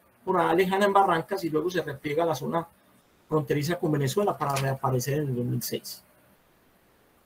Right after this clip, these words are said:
En cuanto a Magdalena, entonces, mayor número de actividades guerrilleras en este periodo aparece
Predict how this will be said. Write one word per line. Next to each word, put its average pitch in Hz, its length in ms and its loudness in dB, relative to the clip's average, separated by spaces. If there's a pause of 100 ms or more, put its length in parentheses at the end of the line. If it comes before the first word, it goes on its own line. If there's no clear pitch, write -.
(160)
En 160 80 -6
cuanto 175 300 4
a - 20 6
Magdalena, 180 800 6
entonces, 175 580 0 (180)
mayor 185 300 4
número 190 320 2
de 165 60 4
actividades 165 340 0
guerrilleras 151 680 0
en 143 160 -4
este 190 240 -4
periodo 185 500 6 (480)
aparece 143 640 2